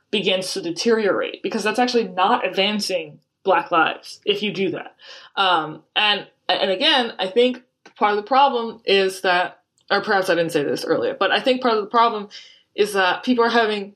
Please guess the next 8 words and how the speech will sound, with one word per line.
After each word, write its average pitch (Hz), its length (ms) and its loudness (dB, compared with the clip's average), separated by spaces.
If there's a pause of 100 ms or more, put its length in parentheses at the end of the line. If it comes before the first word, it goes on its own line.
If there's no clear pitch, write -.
conversations 220 760 0
about 175 260 0
material 254 500 2
conditions 190 760 -4
instead 196 260 -4
of 202 100 0
having 190 520 -2
conversations 180 840 -8